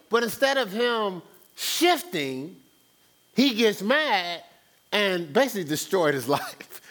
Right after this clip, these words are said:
and everybody else that was attached to him. Do you understand what I'm saying? What is the good, acceptable? Look, look, there's another level.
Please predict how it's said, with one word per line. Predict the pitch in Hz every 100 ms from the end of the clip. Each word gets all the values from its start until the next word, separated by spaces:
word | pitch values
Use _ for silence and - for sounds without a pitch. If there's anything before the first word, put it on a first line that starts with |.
| -
and | 165
everybody | 180 214 180 165 175
else | 165 -
that | 127
was | 117
attached | 117 123 101 -
to | -
him. | - _ _ _ _ _ _
Do | 127
you | 202
understand | 196 226 208
what | 185
I'm | 220
saying? | 208 196 - _ _ _ _ _
What | 170 247
is | 214 151
the | 175
good, | 131 208 269 277 202
acceptable? | 165 - 277 247 202
Look, | 247 247
look, | 247 160 - - _ _ _ -
there's | 175 214
another | 247 294 285
level. | 247 190 - -